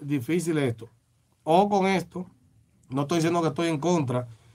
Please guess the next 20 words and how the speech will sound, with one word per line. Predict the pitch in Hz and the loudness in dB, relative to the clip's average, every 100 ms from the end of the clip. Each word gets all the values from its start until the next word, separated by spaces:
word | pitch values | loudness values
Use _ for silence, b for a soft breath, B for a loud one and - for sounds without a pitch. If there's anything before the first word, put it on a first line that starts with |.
| b | b
estoy | 120 117 156 165 | -6 -2 2 2
totalmente | 160 170 143 175 233 214 220 208 | 2 0 4 6 6 6 2 2
a | 202 | 0
favor | 185 170 202 | 2 2 2
de | 196 | 0
que | 156 | -2
venga | 143 147 185 | -2 0 0
el | 170 139 | -2 0
tema | 156 175 | 0 2
de | 170 | 2
la | 160 | 2
revisión | 147 139 123 151 | 2 0 -2 -2
vehicular, | 165 185 175 160 170 b b b - | -2 2 4 4 2 b b b -10
porque | 127 131 | -8 -4
este | 143 170 | -4 -2
país | 180 180 | 0 0
está | 190 | 2
lleno | 156 131 | 0 2
de | 120 | 0
carcachas, | 117 110 190 208 - | -2 -4 -4 -6 -8